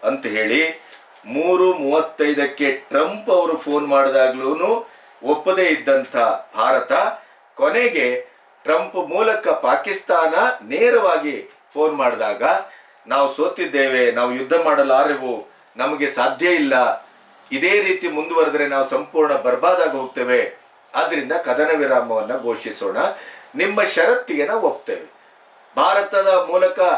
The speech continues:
ಟ್ರಂಪ್ಗೂ ಮತ್ತು ಚೈನಾಕ್ಕೂ ಹೇಳಿದ್ದೇ ಇದು, ನಮ್ಮ ಷರತ್ತು ಬದ್ಧತೆಗೆ ಅವರು ಒಪ್ಪಿದ್ರೆ ಮಾತ್ರ ಕದನ ವಿರಾಮ. ಅದು ಏನು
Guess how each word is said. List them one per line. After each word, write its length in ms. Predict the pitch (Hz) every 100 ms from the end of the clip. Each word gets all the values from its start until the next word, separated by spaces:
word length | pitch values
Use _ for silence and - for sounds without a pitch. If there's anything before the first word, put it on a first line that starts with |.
| - - _ _
ಟ್ರಂಪ್ಗೂ 640 | 160 175 196 190 185 196
ಮತ್ತು 320 | 190 170 185
ಚೈನಾಕ್ಕೂ 640 | 175 170 185 185 185 180 165
ಹೇಳಿದ್ದೇ 380 | 165 190 185
ಇದು, 500 | 190 175 180 - - - _ _ _ - - - -
ನಮ್ಮ 300 | 151 180 196
ಷರತ್ತು 640 | 180 185 180 - - 220
ಬದ್ಧತೆಗೆ 640 | 208 208 - 208 214 208 202
ಅವರು 160 | 202
ಒಪ್ಪಿದ್ರೆ 460 | 190 190 208 202 202
ಮಾತ್ರ 400 | 190 208 226 233
ಕದನ 420 | 220 208 208 208
ವಿರಾಮ. 340 | 202 202 185
ಅದು 220 | 180 - 233
ಏನು 460 | 220 202 190 180